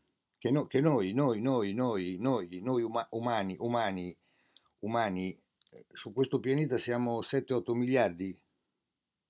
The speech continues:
e invece gli ebrei sul pianeta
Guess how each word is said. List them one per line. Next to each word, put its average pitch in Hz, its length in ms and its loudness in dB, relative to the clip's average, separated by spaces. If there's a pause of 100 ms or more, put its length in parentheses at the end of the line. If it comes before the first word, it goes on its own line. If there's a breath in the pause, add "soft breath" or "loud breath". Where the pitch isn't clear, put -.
(1000)
e 117 40 0
invece 131 560 6
gli 120 100 -4
ebrei 135 640 4 (1160)
sul - 180 -8
pianeta 101 640 2